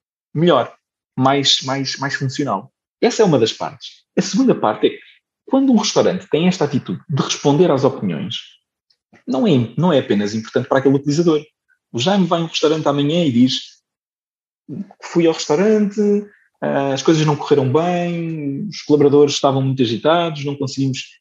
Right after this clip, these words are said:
ter o pagamento da conta, as coisas não correram bem." Quando o Jaime tem uma resposta e o restaurante convida: "Ok,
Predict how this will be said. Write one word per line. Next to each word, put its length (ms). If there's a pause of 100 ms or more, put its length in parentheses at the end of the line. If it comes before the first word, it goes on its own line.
(120)
ter 120
o 60
pagamento 360
da 80
conta, 440
as 100
coisas 180
não 100
correram 300
bem." 120 (1200)
Quando 260
o 40
Jaime 340
tem 120
uma 120
resposta 580 (360)
e 140
o 100
restaurante 380
convida: 680 (320)
"Ok, 600